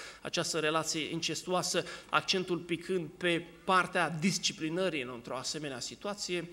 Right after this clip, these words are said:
Capitolul șase vorbește despre un alt păcat, păcatul proceselor și a credincioșilor care se judecau între ei. Dacă ați observat în versetele pe care le-am citit, Pavel zice, uh, „Nu-i treaba noastră a bisericii să-i judecăm pe cei din lume”, zice, „biserica trebuie să facă judecată, să judece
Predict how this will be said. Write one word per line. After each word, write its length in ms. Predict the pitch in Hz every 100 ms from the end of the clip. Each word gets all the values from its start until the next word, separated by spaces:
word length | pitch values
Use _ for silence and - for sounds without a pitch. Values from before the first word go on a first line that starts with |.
| - - - -
Capitolul 320 | 226 240 220
șase 400 | - 226 208 220
vorbește 440 | 170 180 185 - 165
despre 320 | 160 - 147
un 140 | 139
alt 180 | 190 185
păcat, 440 | 185 180 170 170
păcatul 380 | - 135 147 143
proceselor 800 | 139 135 135 185 - 175 175 165
și 220 | - - 135 - - -
a 340 | 139 131 131 -
credincioșilor 580 | 180 160 175 185 185
care 260 | 175 170 170
se 160 | - 175
judecau 640 | - 165 160 226 196 180
între 260 | 170 - 156
ei. 420 | 180 196 151 -
Dacă 360 | 147 139 151 165
ați 160 | 156 156
observat 420 | 160 156 170 165
în 100 | 143
versetele 360 | 143 180 160
pe 60 | 151
care 180 | 160 160
le-am 140 | 156
citit, 340 | 147 - 165 -
Pavel 260 | 170 156
zice, 420 | 147 165 - 165 165 - - -
uh, 300 | 139 147 139 - -
„Nu-i 140 | 185 202
treaba 340 | 202 185 170
noastră 360 | 165 170 170 160
a 20 |
bisericii 540 | 135 - 175 165 156
să-i 220 | 139 165
judecăm 440 | 151 156 147 151 170
pe 100 | 160
cei 200 | - 156
din 180 | 139 190
lume”, 200 | 196 156
zice, 220 | 165 156
„biserica 460 | 135 - 196 165 165
trebuie 260 | 175 160
să 140 | - 143
facă 320 | 190 - 160
judecată, 560 | 139 135 131 190 170
să 160 | 151 143
judece 440 | 175 180 156 147